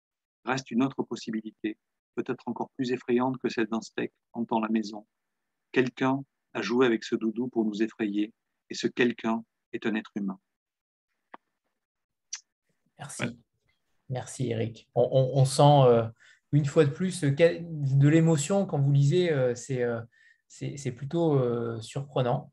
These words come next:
Speaker 2: Euh, c'est, c'est, c'est frappant. C'est frappant, mais ça montre aussi la puissance de votre écriture et, euh, et ça ne m'étonne pas, euh, pour le coup, puisque en vous lisant, on sent qu'il y a cette, cette toile de fond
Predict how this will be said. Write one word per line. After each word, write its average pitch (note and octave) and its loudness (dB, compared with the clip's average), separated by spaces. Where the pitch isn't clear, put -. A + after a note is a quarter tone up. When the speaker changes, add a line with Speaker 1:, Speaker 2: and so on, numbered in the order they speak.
Speaker 2:
Euh, A2+ -2
c'est, B2+ -4
c'est, C#3 -6
c'est C3 -2
frappant. C#3 4
C'est C#3 2
frappant, F#3+ 6
mais F3 6
ça D#3 6
montre F3+ 4
aussi E3 0
la D#3 2
puissance D3+ 0
de D3 4
votre C#3+ 4
écriture D3+ 0
et, C3 2
euh, A#2+ -2
et - -12
ça C3 -2
ne B2+ -2
m'étonne C3+ 2
pas, E3+ 2
euh, A#2+ -6
pour C3+ -8
le C3+ 2
coup, E3 -4
puisque - -8
en B2+ 2
vous C3+ 6
lisant, C#3 8
on D3 4
sent F3+ 2
qu'il C#3 -2
y D3 6
a D3+ 6
cette, C3+ -6
cette C#3+ 0
toile F#3+ 4
de E3+ 4
fond F#3+ 4